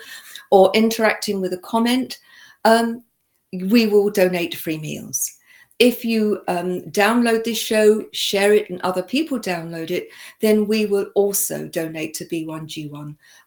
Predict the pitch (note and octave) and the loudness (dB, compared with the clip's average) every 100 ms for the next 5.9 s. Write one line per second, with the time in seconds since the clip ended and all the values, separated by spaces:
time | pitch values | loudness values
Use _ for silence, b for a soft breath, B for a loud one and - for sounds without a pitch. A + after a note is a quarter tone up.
0 | E3 D#3+ D#3+ E3+ D#3+ D3+ D3 D3 D#3 - | -6 -4 -4 -6 -6 -4 -6 -6 -10 -8
1 | D#3 C3+ D3 - E3+ E3+ D#3+ E3+ - - | -8 -8 -12 -10 -8 -4 -2 -2 -4 -6
2 | D3+ D3 - D#3+ - A3+ B3+ B3 B3 A3 | -6 -6 -6 -6 -4 2 2 2 -2 -4
3 | - - - B3 B3+ B3 B B - F3+ | -8 -14 -2 0 0 -2 B B -12 -4
4 | F#3 F3 F3 F#3 E3 - A#3+ B3 - A#3 | -2 -2 -4 -6 -8 -2 0 0 0 0
5 | A3 A3 A3 - - - G#3+ C4 - | 0 0 -2 -4 -10 -4 -2 -2 -4